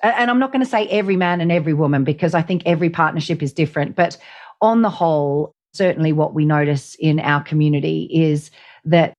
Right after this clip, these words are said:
the mothers tend to also be the emotional stability and support for the kids. So as soon as you become a woman running your own business, and Greg and I are in both the business together and in life together and parenting together, you know, we do,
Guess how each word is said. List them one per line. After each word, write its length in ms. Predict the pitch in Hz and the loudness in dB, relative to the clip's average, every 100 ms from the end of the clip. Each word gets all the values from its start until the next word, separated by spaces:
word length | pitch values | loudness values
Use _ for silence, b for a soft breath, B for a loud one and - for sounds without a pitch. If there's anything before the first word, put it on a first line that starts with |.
| _ _ _ | _ _ _
the 80 | 208 | 0
mothers 440 | 220 240 214 226 | 2 2 -2 -4
tend 320 | - 208 196 190 | -4 -2 0 0
to 80 | |
also 420 | - 190 175 190 180 | 0 0 0 -2 -2
be 460 | 160 156 151 143 - | 0 0 0 -4 -4
the 180 | 180 | 0
emotional 960 | 175 175 185 190 175 - 165 147 139 143 _ _ _ _ | 2 2 2 2 -2 0 2 2 0 -4 _ _ _ _
stability 560 | - - 170 156 151 143 | -10 -2 2 2 2 0
and 140 | 143 | -2
support 400 | - 151 147 135 | -2 -4 -4 -4
for 100 | - | -6
the 80 | 139 | -8
kids. 320 | - 139 147 | -2 -4 -2
So 140 | - 170 | -2 -2
as 100 | 170 | 0
soon 180 | 254 | 0
as 140 | 254 202 | 0 0
you 80 | 185 | -2
become 540 | 180 190 175 170 170 B B B | -2 0 2 2 -2 B B B
a 100 | 175 | -2
woman 500 | 175 190 196 160 151 - | 0 2 0 0 -2 -2
running 320 | 156 151 151 | -2 0 2
your 160 | 151 151 | 0 0
own 180 | 143 | 0
business, 480 | 139 147 - 147 156 | -2 -4 -2 -4 -2
and 200 | 180 170 | -2 -2
Greg 220 | 185 220 | 0 0
and 100 | 190 | 0
I 140 | 175 170 | 0 0
are 60 | |
in 100 | 160 | 0
both 240 | 156 156 147 | 0 -2 -4
the 60 | |
business 360 | 160 196 190 170 | -2 -2 -2 -4
together 380 | 165 160 151 156 | -2 -2 0 -2
and 200 | 151 170 | 0 0
in 100 | 175 | 0
life 260 | 160 156 151 | 0 0 -4
together 360 | 151 147 139 | -4 -2 0
and 240 | 143 151 170 | 0 0 0
parenting 460 | 156 147 147 147 | 0 0 -2 -2
together, 320 | 139 143 139 139 | -4 -2 -2 -2
you 120 | 139 | -2
know, 120 | 135 | -2
we 100 | 143 | -2
do, 220 | 147 147 | 0 -2